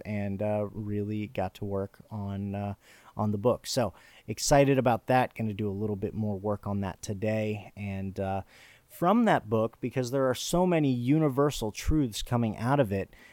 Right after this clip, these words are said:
um, I'm actually gonna be creating a video course, um, that teaches people how to create a positive employee experience. Um,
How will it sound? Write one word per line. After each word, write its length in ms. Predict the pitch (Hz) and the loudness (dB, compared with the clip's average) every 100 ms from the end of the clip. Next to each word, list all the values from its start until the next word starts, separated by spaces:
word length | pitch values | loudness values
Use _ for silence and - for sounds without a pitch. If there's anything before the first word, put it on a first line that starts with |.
| _ | _
um, 380 | - 113 110 110 | -4 -2 -2 -2
I'm 120 | 110 | 0
actually 340 | 143 170 - 160 | 0 0 0 0
gonna 180 | 127 120 | 2 0
be 100 | 117 | -2
creating 680 | - 131 113 113 110 107 - | -2 0 2 2 0 -2 -4
a 260 | 107 107 | -4 -2
video 400 | 101 107 139 156 | -2 0 4 4
course, 580 | 113 - 104 123 - - - - _ - | 6 6 6 2 -4 -8 -10 -20 _ -4
um, 560 | 113 110 107 107 104 95 _ _ _ _ | 0 2 4 2 -2 -8 _ _ _ _
that 240 | 139 131 - | -2 0 0
teaches 360 | 170 160 160 | -2 -2 -2
people 320 | - 156 147 120 | 0 0 2 2
how 200 | 135 143 | 4 4
to 80 | |
create 480 | 143 - 127 139 175 - | 4 0 2 4 4 0
a 100 | 107 | -4
positive 480 | 120 110 107 120 | 0 2 2 2
employee 440 | 113 113 110 104 107 | 2 0 2 2 0
experience. 760 | 107 - 147 202 143 85 - - - - - | -2 -2 0 2 2 -2 -6 -14 -20 -20 -6
Um, 480 | 113 117 117 110 - | 4 6 6 4 0